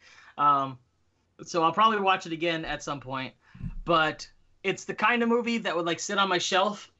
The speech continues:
until somebody who is also a fan of horror, who has never seen it, wanted to watch a movie. Then I'm like, "We should watch this movie, and we can make fun of it while it happens." Uh, so that's kinda why I give it a seven,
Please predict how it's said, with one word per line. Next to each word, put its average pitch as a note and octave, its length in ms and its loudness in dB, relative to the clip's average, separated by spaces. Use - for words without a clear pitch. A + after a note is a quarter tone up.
until F3 280 0
somebody F#3 440 2
who F3 200 4
is D#3 140 2
also E3 320 0
a F3 60 -2
fan F#3+ 240 0
of F3 80 0
horror, G3 320 0
who F#3+ 80 0
has F3 120 2
never F#3 200 0
seen G3 260 -6
it, G3+ 220 -4
wanted E3+ 260 2
to E3 60 0
watch F3+ 280 2
a - 20 -8
movie. F#3 400 -4
Then D#3+ 120 -4
I'm D#3+ 60 -2
like, E3 180 -2
"We A#3+ 80 -4
should E3+ 160 -8
watch E3+ 200 0
this B3 200 -4
movie, A#2 320 -6
and D3+ 40 -8
we E3 80 0
can D#3 80 -4
make D3 140 -6
fun A#3+ 180 4
of F3 80 0
it A#2+ 100 -4
while C#3+ 140 -2
it C#3+ 60 -6
happens." F#3 440 0
Uh, D3 300 0
so E3 240 -2
that's G3 240 -2
kinda G3+ 260 0
why F3 200 4
I E3 60 0
give D3+ 200 -6
it C#3+ 80 -10
a C#3 60 -10
seven, B2+ 420 -10